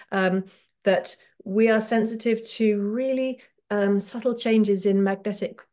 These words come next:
the Earth's magnetic field. Like, it's a tidal effect caused by, um, the, the, the sun, but also the moon sort of cause this kind of, uh, yeah, tidal sort of ripple effect in the Earth's magnetic field. And those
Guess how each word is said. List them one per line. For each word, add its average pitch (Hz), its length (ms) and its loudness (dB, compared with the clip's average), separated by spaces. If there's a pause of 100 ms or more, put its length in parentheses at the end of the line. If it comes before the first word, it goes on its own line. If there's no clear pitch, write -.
(140)
the 196 140 2
Earth's 190 180 -2
magnetic 202 420 -4
field. 175 560 -2
Like, 180 140 -4
it's 175 100 -10
a 196 80 -12 (240)
tidal 208 340 2
effect 170 380 -6
caused 190 500 -4
by, 170 360 0 (320)
um, 175 320 -2 (320)
the, - 220 -6
the, - 220 -14
the 185 140 -8
sun, 202 300 0
but 180 120 0
also 196 360 -2
the 180 80 -2
moon 185 560 0 (320)
sort 185 100 -6
of 180 100 -14
cause 214 380 2
this 196 160 -6
kind 185 240 -4
of, - 80 -14 (260)
uh, 175 200 -2
yeah, 180 140 4
tidal 208 440 -2
sort 196 160 -2
of 175 80 -4
ripple 214 240 0
effect 226 300 -4
in 214 60 2
the 196 120 4
Earth's 190 220 0
magnetic 185 400 -4
field. 185 400 2
And 185 420 2
those 220 400 4